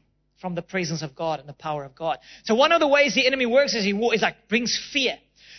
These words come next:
"Stay away. Yeah, stay away." It's,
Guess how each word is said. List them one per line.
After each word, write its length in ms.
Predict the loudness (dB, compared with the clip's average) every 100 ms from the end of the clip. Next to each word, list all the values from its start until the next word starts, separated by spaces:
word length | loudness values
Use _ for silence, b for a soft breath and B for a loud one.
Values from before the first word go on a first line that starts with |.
| B
"Stay 300 | -8 -6 -6
away. 1120 | -4 -4 -4 -4 -6 -6 -4 -4 -6 -10 -16 _ _ _ _ -6
Yeah, 380 | -4 -2 -4
stay 200 | -6 -6
away." 400 | -2 0 0 0
It's, 160 | -2 -6